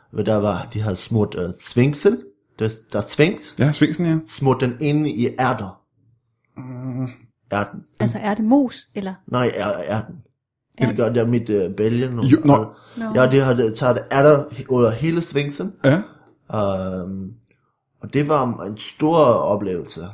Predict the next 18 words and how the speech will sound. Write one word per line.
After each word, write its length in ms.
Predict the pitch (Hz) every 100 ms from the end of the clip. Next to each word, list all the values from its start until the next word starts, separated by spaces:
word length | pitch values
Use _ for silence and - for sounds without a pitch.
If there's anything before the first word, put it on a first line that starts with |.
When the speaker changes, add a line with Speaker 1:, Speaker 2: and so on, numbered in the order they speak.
| 107
Speaker 2:
Hvem 200 | - 139
var 80 | 156
der, 100 | 143
hvem 140 | 120 139
var 80 |
kunstneren 400 | 139 135 139 147
bag 160 | 131 123
det? 120 | 131 139 _ _ _
Speaker 1:
Det 180 | - 123
var, 520 | 123 120 117 107 82 60 - 104 95 90 - -
øh, 140 | 113
han, 400 | 113 123 123 123
øh, 300 | 104 107 92 -
kalder 320 | - 117 110
sig 360 | 110 101 101 98
bare, 380 | 101 98 95 85
øh, 360 | 92 85 85 - _ 80 87
P-Gem. 720 | - 190 180 - 92 82 -